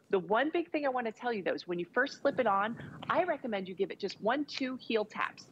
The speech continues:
That way your foot slides back and really nestles into all that great cushioning around the back of your foot, around the ankle, and you're gonna get the best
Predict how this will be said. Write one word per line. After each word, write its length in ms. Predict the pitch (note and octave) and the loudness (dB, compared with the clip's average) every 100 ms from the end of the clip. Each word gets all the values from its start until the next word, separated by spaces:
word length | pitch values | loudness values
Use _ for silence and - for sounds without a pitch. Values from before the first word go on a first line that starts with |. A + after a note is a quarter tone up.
| E3+ G#3 | -2 2
That 260 | A#3 D#4+ | 2 2
way 280 | G#3+ F#3 F3 - - | 0 -2 -4 -12 -4
your 100 | G3 | -4
foot 300 | - C4+ - | -2 -6 -6
slides 600 | - - G#3 G#3 B3 G#3 | -16 -4 0 0 0 -2
back 280 | - G3 F#3+ | 0 0 0
and 160 | F3 E3+ | -4 0
really 280 | G3 F3+ | 2 0
nestles 560 | E3+ E3+ G#3 A#3 A#3 F#3+ | 0 2 2 4 -2 0
into 320 | G3 G3+ F#3 | 0 0 0
all 240 | - E3 F#3 | 0 2 4
that 240 | G#3 - | 2 2
great 200 | F#3+ - | 0 0
cushioning 520 | - G#3 - F3 D3 - | -2 0 0 0 -2 0
around 560 | E3 B2+ F#3 F#3+ A#3 A#3+ | 0 4 4 6 4 2
the 80 | |
back 280 | A3+ F3 F3 | 4 2 2
of 120 | D#3 | -4
your 100 | D#3 - | -4 0
foot, 160 | C#3+ - - - - | -2 -2 -10 -14 -2
around 320 | E3 E3+ F#3+ | 2 4 2
the 160 | G3+ - | -2 0
ankle, 320 | E3+ D#3+ D#3 | -2 0 -2
and 160 | D#3+ D#3+ | 0 0
you're 80 | |
gonna 240 | D#3+ F#3 E3 | 2 0 2
get 160 | D#3+ - - | 0 2 2
the 140 | C#3+ - - - | 2 0 -20 2
best 460 | G3+ F#3 - - | 4 4 -2 -20